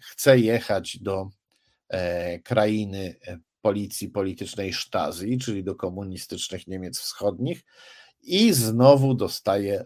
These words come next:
zgodę w siedemdziesiątym pierwszym roku. Poproszę o następny skan. Tu mamy bardzo interesujący raport z października siedemdziesiątego czwartego roku.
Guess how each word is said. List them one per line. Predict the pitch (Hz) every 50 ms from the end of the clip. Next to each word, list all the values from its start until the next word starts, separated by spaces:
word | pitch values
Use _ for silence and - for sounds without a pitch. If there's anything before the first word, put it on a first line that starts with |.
| - -
zgodę | 104 92 101 104 104 113 104 92 78 64 71 65
w | -
siedemdziesiątym | - 92 85 85 90 92 87 82 85 - - 80 80 80 - 82 82 80
pierwszym | - 87 76 78 - - - 82 78 73
roku. | - - - _ _ _ _ _ _ _ _ _ _ - - - - - - - _ _ _
Poproszę | - 123 123 131 135 139 123 127 - 123 107
o | 101
następny | 98 98 92 - - - - 90 82 - - - - 123
skan. | - - - - 139 151 165 175 175 180 180 _ _ _ _ _ _ -
Tu | - 175 262 302
mamy | 247 165 139 143 160 180 190 185
bardzo | 147 131 127 127 143 151 151 175 190
interesujący | 175 147 131 131 123 113 107 - - 123 120 131 151 - - 143 135
raport | 120 110 104 101 98 95 - 123 123 127 123
z | - - -
października | - 127 131 131 127 120 143 151 147 175 196 190 185 - -
siedemdziesiątego | 127 - 151 147 156 151 151 160 147 - 175 170 156 143 170 147 127 113
czwartego | - - - 104 92 82 - - 95 87 85 92 87
roku. | 73 58 - _ _